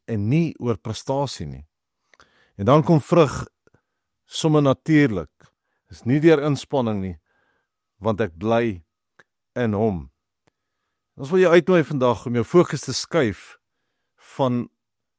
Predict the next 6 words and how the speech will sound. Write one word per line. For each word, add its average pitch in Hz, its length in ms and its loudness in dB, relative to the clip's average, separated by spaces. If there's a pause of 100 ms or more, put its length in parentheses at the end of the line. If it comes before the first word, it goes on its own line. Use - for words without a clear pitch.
(180)
strewe 135 840 0 (760)
na 113 160 -2
net 131 240 0
'n 135 80 2
gemaklike 113 800 -2
verhouding 98 680 -4